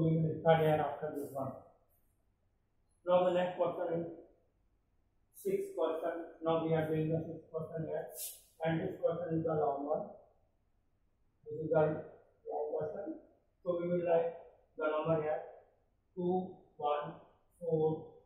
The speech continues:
seven, eight, eight, five, three,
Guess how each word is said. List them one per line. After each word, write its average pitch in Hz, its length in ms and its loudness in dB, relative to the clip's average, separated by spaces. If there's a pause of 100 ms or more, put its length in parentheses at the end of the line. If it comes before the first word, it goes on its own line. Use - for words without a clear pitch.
(380)
seven, 151 420 0 (540)
eight, 160 400 -4 (1500)
eight, 480 240 0 (680)
five, 165 340 0 (1600)
three, 165 480 -6